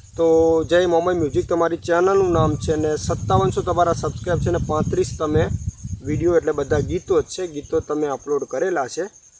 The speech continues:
તો ખૂબ સરસ ભાઈ, અને વીડિયો તમારા ખુદના હોય, રેકોર્ડિંગ ગીતો તમારા ખુદના હોય તો કોઈ ટેન્શન જેવું છે જ નહીં ભાઈ, તમે અપલોડ કર્યા રાખો. પણ તમે છે ને સમય વધારે, ગીતોમાં સમય વધારે લાગે, બને ત્યાં સુધી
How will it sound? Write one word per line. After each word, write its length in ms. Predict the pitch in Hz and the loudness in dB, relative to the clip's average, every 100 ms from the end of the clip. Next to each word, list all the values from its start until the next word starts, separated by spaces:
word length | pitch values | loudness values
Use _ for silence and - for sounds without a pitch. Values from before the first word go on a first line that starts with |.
| _ _ - | _ _ -10
તો 360 | 139 139 139 135 | -4 0 0 -2
ખૂબ 200 | 185 165 | -4 -4
સરસ 380 | - 165 185 - | -4 -2 -2 -2
ભાઈ, 160 | 185 | -4
અને 540 | 190 - 139 139 143 143 | -4 -10 -8 -6 -4 -4
વીડિયો 300 | 147 160 175 | -4 -2 -2
તમારા 320 | 165 165 160 | 0 0 -2
ખુદના 440 | - 190 180 196 | -4 -6 -4 0
હોય, 200 | 175 165 | 2 4
રેકોર્ડિંગ 440 | 151 147 160 156 147 | 2 0 -2 -2 -4
ગીતો 280 | 143 - 147 | -6 -4 -4
તમારા 320 | 147 151 143 | -2 -2 -4
ખુદના 380 | - 190 185 185 | -4 -6 -2 0
હોય 160 | 156 | 0
તો 140 | 139 160 | 0 -4
કોઈ 220 | 175 170 | -4 -2
ટેન્શન 440 | 156 151 - 151 | -2 -2 -2 -4
જેવું 240 | 139 151 131 | 0 -2 -2
છે 220 | 170 160 | -2 -2
જ 60 | |
નહીં 140 | 135 131 | -2 -4
ભાઈ, 160 | 143 - - - - - | -4 -6 -12 -14 -8 -4
તમે 180 | 151 | 0
અપલોડ 320 | 147 139 156 147 | 0 0 -2 -2
કર્યા 300 | 143 180 175 | 0 2 2
રાખો. 300 | 139 - 180 | 0 -2 -4
પણ 340 | - 143 139 - - - - | -4 -6 -6 -12 -20 -12 -2
તમે 260 | 170 180 | 0 0
છે 120 | 202 | 0
ને 120 | 214 165 | 0 0
સમય 360 | - 170 185 | -2 0 0
વધારે, 340 | 175 139 175 151 | 0 2 0 0
ગીતોમાં 440 | 156 185 185 180 | -4 -4 -2 -2
સમય 280 | - 175 185 | -2 -2 0
વધારે 360 | 151 127 190 | -2 0 0
લાગે, 260 | 180 151 143 | 2 0 -2
બને 260 | 135 160 170 | -2 -2 -2
ત્યાં 200 | 160 156 | -4 -6
સુધી 300 | 139 151 | -4 -4